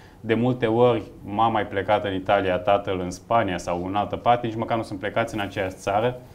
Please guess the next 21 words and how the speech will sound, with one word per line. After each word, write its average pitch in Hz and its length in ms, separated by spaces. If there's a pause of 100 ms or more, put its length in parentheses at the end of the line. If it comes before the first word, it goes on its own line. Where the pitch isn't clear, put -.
(260)
tocmai 135 240
pentru 120 220
a 110 60
asigura 104 680
un 101 140
trai 104 400 (500)
cât, 123 160 (240)
cât 135 180
de 120 160
cât 131 280
decent 95 800
copiilor. 127 600 (680)
Uh, 107 200 (420)
au 131 120
apărut 139 380 (260)
boli 131 340 (560)
psihice 147 460
asociate 110 920 (200)
cu - 120
această 104 800
tragedie. 95 680